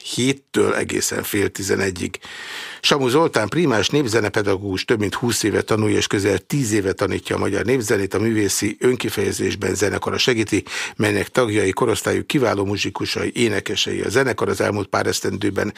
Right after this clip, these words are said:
számtalan külföldi fesztiválon képviselte Magy-, képviselte Magyarországot, népszerűsítve ezzel a magyar népzenét. Állandó résztvevői több néptáncegyüttes életének, kulturális intézmények rendezvényeinek,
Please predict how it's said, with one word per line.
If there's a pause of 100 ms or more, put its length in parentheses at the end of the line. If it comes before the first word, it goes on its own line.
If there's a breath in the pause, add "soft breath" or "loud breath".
(140 loud breath)
számtalan
külföldi
fesztiválon
képviselte
Magy-,
képviselte
Magyarországot, (300 loud breath)
népszerűsítve
ezzel
a
magyar
népzenét. (280 loud breath)
Állandó
résztvevői
több (160)
néptáncegyüttes
életének,
kulturális
intézmények
rendezvényeinek,